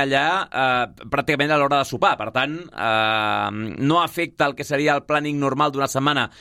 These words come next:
per entendre'ns, en partit a casa, i per tant Òscar Cano no parla demà,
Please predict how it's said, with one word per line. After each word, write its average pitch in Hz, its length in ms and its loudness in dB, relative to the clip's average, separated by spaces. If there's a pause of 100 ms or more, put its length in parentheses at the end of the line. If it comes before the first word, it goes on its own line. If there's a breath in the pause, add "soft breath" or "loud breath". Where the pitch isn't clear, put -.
(140 loud breath)
per 135 160 0
entendre'ns, 131 760 -2 (380)
en 131 320 0
partit 147 280 -4
a 151 60 0
casa, 170 380 -2
i 135 140 -4
per 127 120 0
tant 143 140 -2
Òscar 143 240 -4
Cano 147 180 0
no 147 120 -2
parla 131 480 0
demà, 127 240 0